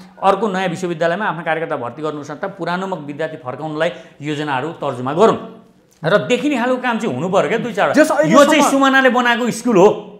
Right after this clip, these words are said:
Speaker 1: एकछिन है।
Speaker 2: अँ।
Speaker 1: अहिले मधेस प्रदेशमा एउटा स्कुल बनाउन्, जुन स्कुलमा हजार विद्यार्थी एकदम निट एन्ड क्लिन विद्यार्थीहरू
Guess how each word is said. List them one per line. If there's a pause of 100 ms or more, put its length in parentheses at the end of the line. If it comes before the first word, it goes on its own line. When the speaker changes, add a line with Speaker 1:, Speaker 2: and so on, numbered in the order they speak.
(640)
Speaker 1:
एकछिन
है।
Speaker 2:
अँ। (480)
Speaker 1:
अहिले
मधेस
प्रदेशमा
एउटा
स्कुल
बनाउन्, (320)
जुन
स्कुलमा
हजार
विद्यार्थी
एकदम
निट
एन्ड
क्लिन
विद्यार्थीहरू